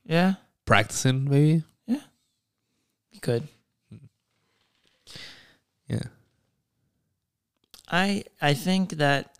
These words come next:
Speaker 1: eventually there's gonna be a lot more ways to make money, and I'm excited for it, but I know it's all gonna be on the internet. It's gonna be
Speaker 2: Absolutely.
Speaker 1: it's gonna be, everything's gonna be streaming oriented.
Speaker 2: Yeah. I think that, yeah, th-, I think that there's gonna be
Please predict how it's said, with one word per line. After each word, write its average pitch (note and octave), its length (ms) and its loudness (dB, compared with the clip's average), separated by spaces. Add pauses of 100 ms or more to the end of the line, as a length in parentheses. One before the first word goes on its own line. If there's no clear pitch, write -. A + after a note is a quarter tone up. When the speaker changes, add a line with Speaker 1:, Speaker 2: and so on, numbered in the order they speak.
Speaker 1:
eventually C#3+ 640 -2 (340)
there's C3 200 -2
gonna C3+ 120 0
be C3 60 2
a B2 80 4
lot A#2 240 0
more A#2+ 140 0
ways A#2 220 0
to C3+ 60 -6
make A2+ 200 -6
money, D3 440 -4
and C#3 120 -6
I'm B2 100 -6
excited B2+ 320 -4
for F3 140 -2
it, E3+ 80 -8
but B2+ 100 -4
I A#2+ 40 -2
know A#2+ 100 -2
it's A2+ 100 -6
all B2 100 0
gonna A#2 140 -4
be A#2 100 -4
on A2 100 -6
the A2 60 -8
internet. A2 360 -8 (440)
It's - 100 -20
gonna - 140 -2
be B2+ 40 8
Speaker 2:
Absolutely. A2 540 0 (200)
Speaker 1:
it's F3 320 -4
gonna F3+ 200 -4
be, C#3 520 -2
everything's C3+ 380 2
gonna A#2+ 100 -4
be A2 60 -6
streaming A#2 340 -4
oriented. A2 480 -6 (120)
Speaker 2:
Yeah. A2 640 6 (200)
I A2+ 80 2
think C#3 400 2 (160)
that, G#2+ 480 4 (2250)
yeah, A2+ 160 4
th-, - 180 -4
I C3 80 6
think E3 360 4
that B2 140 4
there's B2+ 160 4
gonna C3 180 4
be A#2+ 440 6